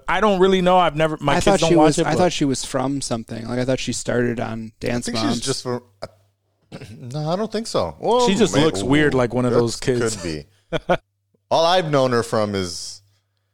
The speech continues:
Speaker 3: YouTube, and then she's, like, started as a little <laughs> kid, but now is a big person that still dresses like a little kid.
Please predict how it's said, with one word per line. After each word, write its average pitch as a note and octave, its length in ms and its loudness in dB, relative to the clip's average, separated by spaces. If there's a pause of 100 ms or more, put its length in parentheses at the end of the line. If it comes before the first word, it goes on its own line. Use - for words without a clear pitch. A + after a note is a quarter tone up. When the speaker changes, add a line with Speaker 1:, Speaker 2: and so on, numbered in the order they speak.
(580)
Speaker 3:
YouTube, F2 880 -4
and E2+ 180 -6
then E2 400 -4 (1080)
she's, F2 640 -8
like, E2 440 -2
started G#2+ 460 0
as F#2+ 140 0
a F#2 80 -4
little G#2+ 220 2
<laughs> - 20 -8
kid, C#3 420 -2
but A2 200 -4
now G#2 320 0
is G#2 140 0
a G#2 60 -2
big G#2+ 360 -4
person A#2+ 460 -2
that G2+ 200 2 (480)
still A2 380 -2
dresses G2+ 520 -2
like G#2+ 180 -4
a A2 40 -4
little G#2 220 -4
kid. A2+ 300 -4